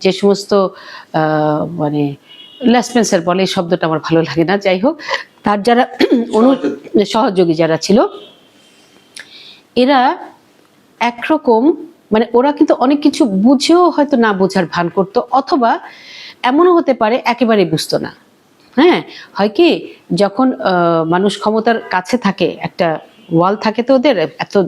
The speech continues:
Speaker 1: মোটা ওয়াল থাকে, ওরা বাইরেরটা দেখতে পারে না। এটা গেল একটা, এটা গেল একটা সাইড। হ্যাঁ, আর আরেকটা সাইডে এমনি খুব সাধারণ যে জনগণ, তোমার আমার মতো যারা সাধারণ পাবলিক আমরা ছিলাম,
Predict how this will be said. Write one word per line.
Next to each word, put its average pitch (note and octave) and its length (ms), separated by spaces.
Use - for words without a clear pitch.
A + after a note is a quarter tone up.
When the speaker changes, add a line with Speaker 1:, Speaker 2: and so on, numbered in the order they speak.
Speaker 1:
মোটা F#3 280
ওয়াল G#3 200
থাকে, A3+ 300
ওরা F#3 240
বাইরেরটা F3+ 500
দেখতে E3 320
পারে C#3+ 220
না। - 160
এটা G3+ 220
গেল G#3+ 160
একটা, G#3+ 360
এটা G#3+ 200
গেল A3 120
একটা F#3 340
সাইড। - 240
হ্যাঁ, C4 300
আর F3+ 100
আরেকটা D4 400
সাইডে A3+ 580
এমনি C#4+ 460
খুব C4 100
সাধারণ B3+ 520
যে A3+ 120
জনগণ, E3 420
তোমার G3 300
আমার F3+ 200
মতো E3+ 240
যারা E3+ 280
সাধারণ A3+ 380
পাবলিক A3+ 400
আমরা F3 200
ছিলাম, A3 340